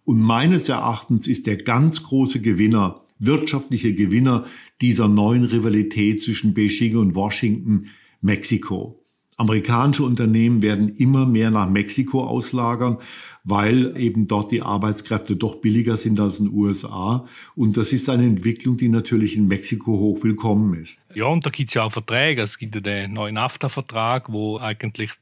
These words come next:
Speaker 2: das ermöglicht und erleichtert. Aber auch der Donald Trump, um vielleicht noch auf das rasch zurückzukommen, der Donald Trump ist zuerst also auch begeistert gewesen von dem autoritären China, hat den Xi Jinping offensichtlich bewundert, ist nach,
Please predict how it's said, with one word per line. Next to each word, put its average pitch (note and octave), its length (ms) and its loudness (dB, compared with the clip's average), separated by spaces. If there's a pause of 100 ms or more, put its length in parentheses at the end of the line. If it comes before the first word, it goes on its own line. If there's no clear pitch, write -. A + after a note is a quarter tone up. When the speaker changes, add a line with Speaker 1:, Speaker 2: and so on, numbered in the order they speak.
(100)
Speaker 2:
das A2 200 -4
ermöglicht B2 480 -4
und A2+ 120 0
erleichtert. B2+ 500 -2
Aber A#2+ 240 -2 (460)
auch D#3 120 2
der C#3+ 120 2
Donald D3 360 0
Trump, C#3 300 2
um D#3 100 0
vielleicht - 160 -4
noch D3 100 2
auf C3 160 -2
das B2 340 -2
rasch A#2 220 -2
zurückzukommen, D#3+ 440 -2
der C3+ 80 0
Donald B2+ 300 0
Trump C#3+ 300 0
ist - 140 -2
zuerst C3 240 0
also A2+ 160 -6
auch C3+ 160 0
begeistert D#3+ 640 0
gewesen F3 140 0
von E3+ 100 -2
dem C#3 160 -2
autoritären C3+ 840 -2
China, D3+ 420 -2
hat A2+ 180 -4
den A#2+ 60 -2
Xi C3 120 -2
Jinping B2 440 -4
offensichtlich C3+ 540 -6
bewundert, D3 520 0
ist A2+ 140 -4
nach, A#2+ 280 -4